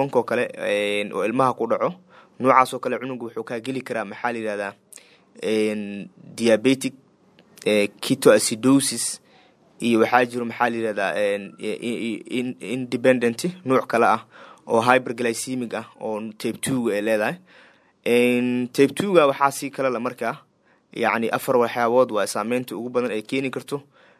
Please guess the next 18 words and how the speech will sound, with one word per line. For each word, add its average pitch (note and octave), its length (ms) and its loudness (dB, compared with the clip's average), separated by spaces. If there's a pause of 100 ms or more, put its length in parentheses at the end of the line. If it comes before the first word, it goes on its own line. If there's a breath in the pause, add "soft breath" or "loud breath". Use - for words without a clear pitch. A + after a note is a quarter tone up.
(180)
Een, A2 720 -2
afarta G#2+ 340 -6
saameyn B2 380 0
ugu A#2 160 -2
badan A#2+ 240 0
ay G#2 160 -4
keeni B2 260 -2
kartana A#2 300 -6
waxaa A2 180 0
waaye G2+ 180 0
inay A2+ 140 -4
keliyaha A#2 380 2
saameyso A#2+ 640 -2
oo A2 100 -6
diabetic A2 520 -4
nephropathy A#2+ 480 -2
la B2 100 2
dhaho, C#3 180 0